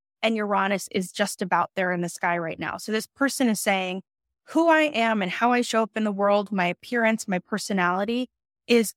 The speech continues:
in for radical change right now with Uranus on the ascendant." And then, yeah, you wanna move permanently. You gotta change your life. You gotta change who you are and change,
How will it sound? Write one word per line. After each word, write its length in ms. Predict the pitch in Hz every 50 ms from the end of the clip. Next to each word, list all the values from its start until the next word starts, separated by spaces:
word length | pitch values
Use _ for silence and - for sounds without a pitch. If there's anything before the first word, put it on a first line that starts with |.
| _ _ -
in 220 | 262 269 285 294
for 240 | 294 - 269 233 214
radical 420 | 190 196 185 190 190 - - 208
change 380 | 196 - - 214 240 294 294 -
right 200 | 220 180 175 -
now 200 | 185 175 170 170
with 180 | 175 185 - -
Uranus 440 | 214 202 196 185 190 190 185 - -
on 120 | 190 190
the 100 | 190 190
ascendant." 540 | 190 175 - - 247 269 240 196 170 180 - _ _ _ _ _ _ _
And 220 | - 226 220 214 196
then, 340 | 208 202 202 196 202 202 - - _ _ _ _ _ _ _ _
yeah, 380 | - 202 240 294 339 277 196
you 160 | 190 190 202 220
wanna 160 | 247 254 247
move 240 | 240 269 277 226 -
permanently. 480 | - 285 349 349 349 240 220 202 185
You 60 | 190
gotta 200 | 196 220 233 226
change 340 | 220 - - 254 277 294 262
your 120 | 294 294 285
life. 260 | 311 339 339 269 -
You 60 | 226
gotta 140 | 220 208 208
change 400 | - - 247 233 269 285 247 -
who 100 | - 294
you 200 | 302 294 302 285
are 320 | 302 339 359 285 214 185
and 200 | 185 190 190 185
change, 420 | - - 247 233 254 254 254 226